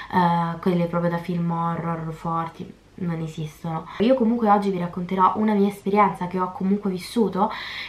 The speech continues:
e, ehm, che non mi sono spiegata, mettiamola così, non, non me la sono tanto spiegata e, ehm, e quindi adesso ve la racconto.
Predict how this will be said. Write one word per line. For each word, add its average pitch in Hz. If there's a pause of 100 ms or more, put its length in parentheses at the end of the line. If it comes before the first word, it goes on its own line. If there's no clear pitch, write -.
e, 190
ehm, 175 (260)
che 240
non 233
mi 269
sono 233
spiegata, 185
mettiamola 180
così, 180
non, 175
non 180
me 185
la 190
sono 190
tanto 180
spiegata 190 (420)
e, 185
ehm, 175
e 269
quindi 175
adesso 175
ve 175
la -
racconto. -